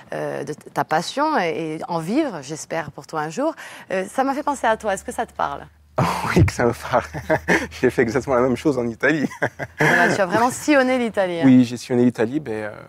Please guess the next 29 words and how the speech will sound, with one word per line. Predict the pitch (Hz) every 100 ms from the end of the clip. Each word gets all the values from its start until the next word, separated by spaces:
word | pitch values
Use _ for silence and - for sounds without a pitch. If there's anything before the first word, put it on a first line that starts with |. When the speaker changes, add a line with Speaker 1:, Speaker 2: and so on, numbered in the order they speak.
| - - - - - -
Speaker 2:
au |
mois | 104
de | 110
février | 104 101 110 110
dernier, | 101 101 -
donc | - -
en | 101 107
pleine | 110
période | 107 110 107
hivernale. | 104 101 113 202 170 - _ _ _ _ -
Et, | 101 101 98
euh, | 95 - - - - - -
pratiquement, | - - - 98 117 104
euh, | - - _
enfin, | - _ _ _
pas | -
toutes | - -
les | 202
villes, | 123 147 160 110
mais | 98 98 101 - 95 104 104
de |
Rome | 98 101 120 120 95
à | 87 82 - _ _ _ _ _
Rome, | 98 110 110 98
Naples, | 98 104 110 - 101
euh, | 95 92 52 52 50 50 - - _ _ - -
Pesaro, | 92 95 95 101 107 107
Ancona, | 101 98 101 107 107 98
Rimini, | 95 98 101 107 110 107 101